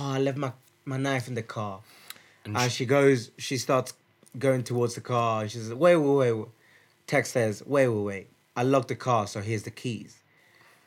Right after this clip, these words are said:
Speaker 1: Obviously, she was gonna make a run for it and not take the car, but as soon as she saw the opportunity that she gave him the keys for the car,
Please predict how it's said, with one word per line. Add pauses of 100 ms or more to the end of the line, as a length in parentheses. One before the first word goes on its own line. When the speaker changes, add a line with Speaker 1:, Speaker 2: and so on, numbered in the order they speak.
(120)
Speaker 1:
Obviously,
she
was
gonna
make
a
run
for
it
and
not (460)
take
the
car, (120)
but
as
soon
as
she
saw
the
opportunity (360)
that
she
gave
him
the
keys (160)
for
the
car,